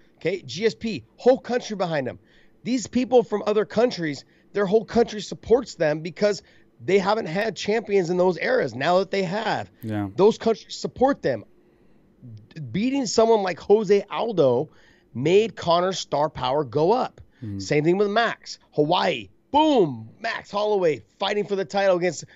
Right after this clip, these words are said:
Speaker 1: the fucking legend, Jose Aldo. Then he beats him twice, catapults him into stardom.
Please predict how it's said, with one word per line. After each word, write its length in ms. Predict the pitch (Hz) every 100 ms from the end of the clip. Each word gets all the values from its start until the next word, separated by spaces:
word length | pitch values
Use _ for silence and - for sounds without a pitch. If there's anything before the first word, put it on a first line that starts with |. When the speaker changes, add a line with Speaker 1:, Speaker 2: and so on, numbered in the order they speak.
| _ -
Speaker 1:
the 80 |
fucking 380 | - 214 - 180
legend, 420 | 190 214 160 131 - _
Jose 280 | 196 196 190
Aldo. 420 | 202 196 143 - _ -
Then 120 | 214
he 60 | 214
beats 280 | 156 220 -
him 140 | 196
twice, 440 | - 226 196 127 - _ _ -
catapults 600 | 220 220 214 - 180 -
him 100 | 165
into 140 | 160
stardom. 500 | - 170 165 123 87